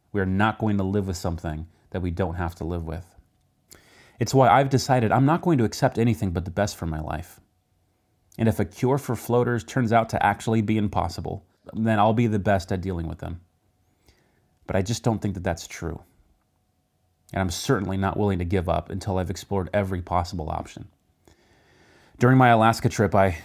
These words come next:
I had about seven of them. At the time of recording this podcast, I must have over a hundred.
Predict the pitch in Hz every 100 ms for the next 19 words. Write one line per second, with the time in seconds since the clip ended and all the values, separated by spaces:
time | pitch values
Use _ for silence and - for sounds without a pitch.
0 | - - _ _ _ - 98 110 101 -
1 | 117 107 95 82 85 95 - - _ _
2 | _ _ _ _ _ _ _ _ _ _
3 | _ _ _ _ _ _ _ _ - -
4 | 90 - 104 104 101 92 90 104 98 92
5 | 90 - 98 92 90 90 85 - - _
6 | _ _ _ _ _ _ _ _ _ _
7 | _ _ _ 92 92 90 - 87 87 87
8 | 87 82 92 82 73